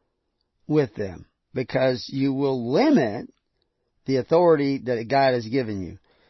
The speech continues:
And, and usually you do this 'cause you wanna l-, limit your responsibilities. You don't wanna be responsible. Somebody said that, and we may get to that today.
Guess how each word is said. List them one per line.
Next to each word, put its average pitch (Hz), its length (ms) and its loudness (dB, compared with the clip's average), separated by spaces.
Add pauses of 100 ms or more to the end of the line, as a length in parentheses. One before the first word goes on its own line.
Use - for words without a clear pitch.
(120)
And, 151 260 0
and 160 260 2
usually 214 440 2
you 151 140 0
do 160 200 2
this 151 220 -2
'cause 143 260 -2
you 139 140 0
wanna 143 260 0
l-, 123 260 -8
limit 156 460 0
your 135 240 -4
responsibilities. 113 960 -4
You 123 120 -6
don't 165 420 2
wanna 147 260 0
be 120 220 -4
responsible. 107 680 -6
Somebody 110 400 -4
said 110 260 -6
that, 107 140 -6
and - 80 -8
we 117 80 -4
may 113 180 -4
get 104 260 -10
to 98 100 -12
that 95 220 -12
today. 98 360 -14